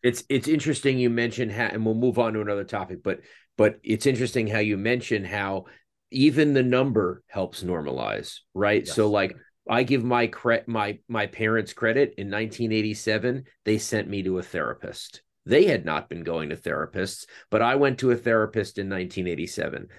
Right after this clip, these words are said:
Speaker 1: They thought I was being obsessive about not taking Tylenol because of the Tylenol thing, or not drinking milk 'cause I was watching news and there was something there. And the way I normalized it then was, even without a quote unquote issue,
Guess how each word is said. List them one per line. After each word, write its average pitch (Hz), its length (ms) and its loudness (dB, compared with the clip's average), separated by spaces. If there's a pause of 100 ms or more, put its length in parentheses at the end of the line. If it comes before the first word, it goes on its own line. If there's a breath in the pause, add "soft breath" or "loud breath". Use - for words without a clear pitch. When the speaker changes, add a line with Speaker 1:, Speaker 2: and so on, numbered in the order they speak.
Speaker 1:
They 95 120 -2
thought 110 320 2
I 110 80 4
was 107 240 2
being 107 340 0
obsessive 104 640 -2
about 104 440 0 (200 loud breath)
not 120 300 0
taking 127 380 -2
Tylenol 123 680 -2
because 107 240 -6
of 92 60 -14
the 107 80 -2
Tylenol 110 680 0
thing, 95 300 -4
or 95 180 -4 (180 loud breath)
not 123 240 0
drinking 127 360 0
milk 127 240 2
'cause 123 160 -2
I 120 60 4
was 117 160 0
watching 123 400 0
news 120 320 2
and 113 100 -4
there 113 80 -2
was 113 160 -4
something 113 380 -4
there. 95 360 -2 (420 loud breath)
And 123 300 0 (300 soft breath)
the 131 140 6
way 139 240 6
I 170 240 4
normalized 95 680 0
it - 140 -12
then 90 320 -4
was, 95 320 -2 (600)
even 170 340 4
without 131 440 2
a 120 120 2
quote 127 260 4
unquote 113 420 0
issue, 98 500 -2